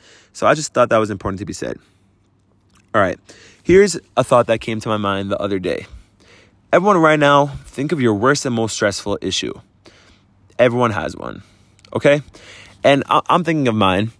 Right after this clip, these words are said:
and I'm imagining that when I'm having a bad day, and specifically because of this issue, and then someone comes and bothers me, and I'm extra upset because of that, and they'll have no idea.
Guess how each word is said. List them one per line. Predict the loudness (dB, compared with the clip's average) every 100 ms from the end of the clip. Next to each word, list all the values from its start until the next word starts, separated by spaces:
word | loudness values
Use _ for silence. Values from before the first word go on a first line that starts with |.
| -20 _ _ -2
and | 2
I'm | 4
imagining | 4 4 2 0
that | 2 4
when |
I'm | 4 2
having | 2 2 2
a | 0
bad | 2 2
day, | 2 0 0 -4 _ _ _ _ _ _ _ _ _ _
and | -4 -4 -6 _ _ _ -12
specifically | -4 0 2 2 2 2
because | 0 2 2
of | 2
this | 0
issue, | 0 0 -2 -4
and | -4
then |
someone | -4 -2 -4
comes | -2 -2 -2
and | 0
bothers | 0 0 -6
me, | -8 -10 -12 _
and | -2
I'm | -2 -2
extra | -2 -4 -2 -2
upset | -2 -4 -8
because | -8 -6 -6 -4
of |
that, | -4 -4 -4
and | 2
they'll | 4
have | 4 2
no | 2 4
idea. | 4 2 0 -2